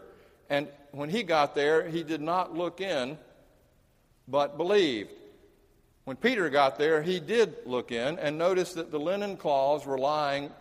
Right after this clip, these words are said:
there as they had been dropped off, but the cloth that rested on Jesus' head, the headcloth, had been carefully folded up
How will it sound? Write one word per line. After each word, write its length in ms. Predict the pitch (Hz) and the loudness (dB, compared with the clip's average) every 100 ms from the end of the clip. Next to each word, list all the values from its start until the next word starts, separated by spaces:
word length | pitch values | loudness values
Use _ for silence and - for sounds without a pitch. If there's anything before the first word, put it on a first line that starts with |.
| 123 | -4
there 400 | 123 123 143 - - - - _ _ _ - | 0 2 2 0 -14 -20 -20 _ _ _ -8
as 140 | 123 | -4
they 160 | 139 147 | -2 0
had 180 | 143 | -2
been 240 | 131 135 123 - - | -2 -6 -8 -14 -12
dropped 340 | 123 143 156 | -2 0 0
off, 320 | 143 117 131 - - - - 110 | 0 2 2 -2 -16 -20 -14 2
but 420 | 151 131 - - - - - _ _ - | 4 4 -2 -16 -20 -20 -20 _ _ -8
the 100 | 127 | -8
cloth 460 | - 180 202 185 | 0 2 2 2
that 500 | 160 143 - - - - | -2 -2 -4 -20 -20 -8
rested 480 | 147 196 185 175 165 | 0 0 2 -4 -2
on 280 | 156 151 135 | -2 -2 -2
Jesus' 460 | 160 180 151 135 | -2 -2 -4 -8
head, 480 | 151 170 135 110 98 - - - - | -2 0 2 2 -2 -18 -20 -20 -10
the 120 | 147 | -6
headcloth, 640 | 156 180 - 139 123 113 | -2 -2 -2 2 4 4
had 200 | 139 123 | 0 -4
been 200 | 135 131 - - - | -4 -6 -10 -20 -6
carefully 520 | 190 190 185 165 151 | 0 0 -2 -6 -6
folded 600 | - 170 185 180 156 139 - | -6 -2 0 0 0 -4 -2
up 440 | 156 120 - - | 0 0 -4 -20